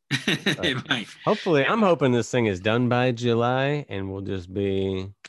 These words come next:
Speaker 1: Yeah,
Speaker 2: back to
Speaker 1: dude.
Speaker 2: normal.
Speaker 1: We'll be back in, dude, July.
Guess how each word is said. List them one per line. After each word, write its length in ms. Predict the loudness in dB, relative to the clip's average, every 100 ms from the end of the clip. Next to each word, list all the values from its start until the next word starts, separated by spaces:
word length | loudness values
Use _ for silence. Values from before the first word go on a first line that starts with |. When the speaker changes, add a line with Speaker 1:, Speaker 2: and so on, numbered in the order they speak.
| _ _ _ _ _
Speaker 1:
Yeah, 220 | -12 -10
Speaker 2:
back 120 | -10 -6
to 60 |
Speaker 1:
dude. 80 | -2
Speaker 2:
normal. 500 | 0 0 -2 -4 -8 _ _
Speaker 1:
We'll 120 | -20 -12
be 120 | -10
back 320 | -8 -8 -6
in, 140 | -10 -12 _
dude, 300 | -12 -12 -12 _ -12
July. 640 | -10 -6 -4 -2 -2 -6